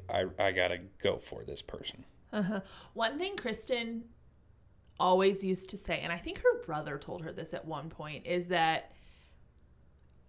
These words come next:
Speaker 2: yeah, those can be some awkward moments and awkward conversations, and yeah, you're out of your comfort zone and all of that. But once you're done with that conversation,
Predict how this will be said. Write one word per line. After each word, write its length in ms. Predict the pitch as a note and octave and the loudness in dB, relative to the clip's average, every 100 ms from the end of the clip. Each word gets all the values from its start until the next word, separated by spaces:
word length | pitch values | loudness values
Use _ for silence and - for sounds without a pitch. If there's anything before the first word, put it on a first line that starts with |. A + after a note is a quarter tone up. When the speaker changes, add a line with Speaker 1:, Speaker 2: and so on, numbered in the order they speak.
| - - - | -20 -20 -16
Speaker 2:
yeah, 520 | - G3 G#3+ A3+ A#3+ A#3+ - - - | -6 4 8 10 10 6 -2 -18 0
those 220 | G#3 G3+ | 2 2
can 100 | A#3+ | 2
be 100 | G#3+ | 0
some 180 | G#3 F#3+ - - | 0 -4 -6 -2
awkward 380 | D3+ - G3 F3+ | -2 0 0 2
moments 400 | E3 E3 E3+ E3 | 0 -2 -2 -4
and 120 | B2+ | -8
awkward 320 | - D3+ F#3 E3 | -6 -4 -4 -2
conversations, 640 | F3+ F3+ E3+ D#3+ D#3+ E3 | -2 -2 -2 -4 -2 -4
and 160 | - D#3+ | -4 2
yeah, 120 | E3 | 6
you're 160 | F3 F3 | 8 8
out 120 | E3 | 6
of 60 | E3+ | 4
your 100 | E3 | 0
comfort 360 | F3+ E3+ F3 | -2 -4 -2
zone 180 | E3+ D#3+ | -2 -2
and 80 | D3+ | -2
all 180 | C#3+ D3 | 0 -2
of 100 | D3 | 0
that. 300 | C#3+ C3+ - - - - - - | 0 0 -6 -20 -20 -20 -8 0
But 160 | G3+ | 4
once 280 | F#3+ G#3+ A3 | 4 2 0
you're 180 | C#4+ B3 | 2 0
done 460 | F3+ D#3 F3 D3+ | 0 0 0 2
with 140 | F#3+ G#3+ | 2 4
that 220 | C#4+ - | 4 4
conversation, 680 | E4 F4 F4+ F4+ G4 F#4 G#4 | 4 6 6 8 8 8 6